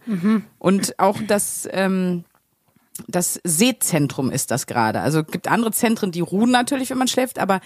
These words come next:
Speaker 2: das ist ja skurril, weil, also ich weiß nicht, wie du schläfst, aber,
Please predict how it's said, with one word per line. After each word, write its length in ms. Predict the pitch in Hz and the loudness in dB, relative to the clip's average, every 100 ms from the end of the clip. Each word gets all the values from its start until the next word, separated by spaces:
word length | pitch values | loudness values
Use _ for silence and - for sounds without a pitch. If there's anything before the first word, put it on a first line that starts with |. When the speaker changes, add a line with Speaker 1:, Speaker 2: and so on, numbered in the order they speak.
| - - | -10 -6
Speaker 2:
das 140 | 180 - | -4 0
ist 120 | 226 | 2
ja 80 | 214 | 2
skurril, 420 | - 190 247 185 | 2 2 4 4
weil, 280 | 147 147 147 _ _ _ | 4 2 -2 _ _ _
also 120 | - 156 | -2 0
ich 60 | |
weiß 160 | 180 160 | 0 0
nicht, 100 | 160 | 0
wie 100 | 160 | 2
du 120 | 180 | 4
schläfst, 380 | 269 - 156 214 | 4 4 2 2
aber, 220 | 160 151 | 2 0